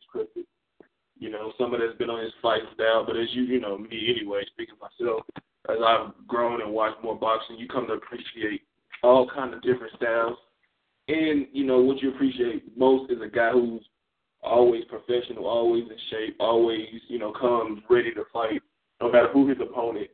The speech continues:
you know, is. And that's what, you know, Vladimir represents. Yes, his heavyweight era is one of the weakest in history, but that isn't his fault. You know, he was born when he was born,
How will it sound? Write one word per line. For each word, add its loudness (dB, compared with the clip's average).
you -6
know, -2
is. 2
And -6
that's 4
what, 2
you -6
know, -6
Vladimir 0
represents. 0
Yes, 6
his -4
heavyweight 2
era 2
is -12
one -2
of -6
the -8
weakest -6
in -6
history, 2
but -8
that 2
isn't -2
his -6
fault. 2
You -12
know, 0
he -4
was -8
born 2
when -4
he -4
was -14
born, -2